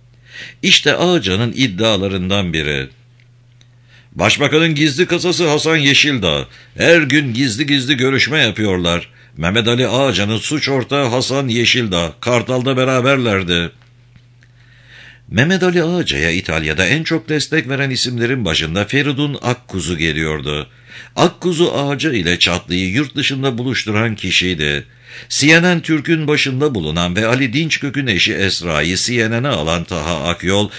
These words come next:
bu Feridun Akkuzu'nun avukatıydı.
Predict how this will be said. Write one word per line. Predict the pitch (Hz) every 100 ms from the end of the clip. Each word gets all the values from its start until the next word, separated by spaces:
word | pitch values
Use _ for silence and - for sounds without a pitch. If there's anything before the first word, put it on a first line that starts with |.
| - 127
bu | 170 -
Feridun | 156 156 143 156 -
Akkuzu'nun | 160 160 - 135 131 143 135
avukatıydı. | 107 101 98 92 92 92 76 73 71